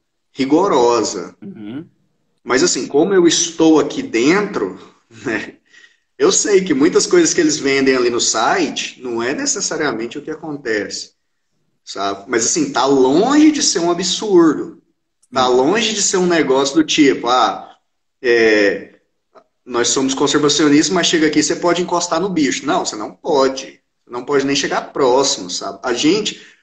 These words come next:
Speaker 1: pra quem faz pesquisa aqui, a gente tem um milhão de regras. É, por exemplo, eu, eu trabalho com zebra,
Speaker 2: Sim.
Speaker 1: né? Eu não posso dirigir à noite aqui, durante a noite.
Speaker 2: Hum.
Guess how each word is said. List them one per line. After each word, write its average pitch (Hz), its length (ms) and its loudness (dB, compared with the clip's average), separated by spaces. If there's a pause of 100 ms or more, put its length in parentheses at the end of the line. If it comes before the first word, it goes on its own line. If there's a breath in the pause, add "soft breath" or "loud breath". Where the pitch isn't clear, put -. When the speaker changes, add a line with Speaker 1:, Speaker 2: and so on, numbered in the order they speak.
(180 loud breath)
Speaker 1:
pra 185 160 -2
quem 226 200 -4
faz 190 280 -2
pesquisa 156 480 0
aqui, 139 140 0
a 165 60 2
gente 156 240 -2
tem 175 200 -4
um 233 80 -6
milhão 208 400 0
de 214 140 -4
regras. 127 880 -2 (400 loud breath)
É, 101 480 0 (680)
por 147 100 0
exemplo, 156 440 0
eu, 170 640 4
eu 135 140 -2
trabalho 143 380 0
com 185 160 -4
zebra, 156 640 0 (160)
Speaker 2:
Sim. 117 80 -12
Speaker 1:
né? 110 300 -8 (460)
Eu 120 120 0
não 139 180 0
posso 190 260 0
dirigir 185 340 -2
à 170 80 2
noite 180 400 2
aqui, 139 420 -8 (260)
durante 117 360 -2
a 135 60 0
noite. 107 500 -2
Speaker 2:
Hum. 107 480 -14